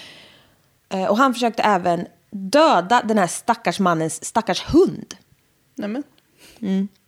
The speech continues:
Speaker 2: Av, bara för, av ren
Speaker 1: Nej, men
Speaker 2: dum-
Speaker 1: för att han var på honom på spåren lite grann.
Speaker 2: Hunden.
Speaker 1: <laughs>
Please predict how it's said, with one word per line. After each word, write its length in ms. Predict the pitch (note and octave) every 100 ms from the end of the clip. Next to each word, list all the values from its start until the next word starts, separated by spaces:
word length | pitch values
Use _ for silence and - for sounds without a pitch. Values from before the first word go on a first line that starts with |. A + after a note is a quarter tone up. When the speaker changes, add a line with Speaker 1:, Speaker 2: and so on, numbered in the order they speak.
| -
Speaker 2:
Av, 200 | - B3 A#3 A3+ G#3 G#3+
bara 340 | G#3+ A#3 G3+ G3
för, 160 | -
av 180 | - G3+
ren 380 | G3+ F#3+ F#3 F#3
Speaker 1:
Nej, 180 | G#3 G#3+
men 140 | G#3+
Speaker 2:
dum- 40 | F#3
Speaker 1:
för 60 |
att 100 | G#3
han 180 | G#3 F#3+
var 160 | F#3 F3+
på 140 | -
honom 260 | G3 F3+ E3+
på 160 | -
spåren 440 | E3+ F3 E3+ F#3+ C#3+
lite 160 | -
grann. 200 | - - E3 _ _ -
Speaker 2:
Hunden. 400 | G#3 G3+ A3 A#3+ _ _ _ _ _ _
Speaker 1:
<laughs> 80 | -